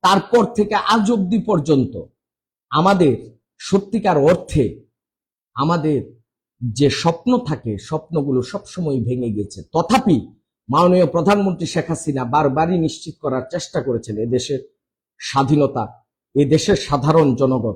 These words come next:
সেই মেহনতি মানুষের একটু ভাতের খোঁজ। তাই, তাই আপনাকে অনুরোধ করে বলবো, এই গান এটা কোনো গান নয়, এই গান এ জাতি,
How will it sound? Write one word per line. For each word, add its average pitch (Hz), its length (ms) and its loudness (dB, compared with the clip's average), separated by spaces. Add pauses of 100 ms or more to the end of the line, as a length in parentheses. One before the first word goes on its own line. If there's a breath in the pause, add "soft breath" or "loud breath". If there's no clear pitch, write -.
(160)
সেই 135 280 2
মেহনতি 147 480 0
মানুষের 135 760 0 (840)
একটু 220 380 2
ভাতের 147 580 2
খোঁজ। - 480 -6 (880)
তাই, 185 260 6 (1900)
তাই 110 200 -4
আপনাকে 151 420 -4
অনুরোধ 127 420 0
করে 117 180 0
বলবো, 95 460 -4 (720)
এই 143 360 4
গান 180 640 0 (140)
এটা 139 180 -4
কোনো 131 240 0
গান 135 220 0
নয়, 110 340 -2 (680)
এই 135 180 0
গান 165 360 2
এ 139 160 2
জাতি, 143 640 -4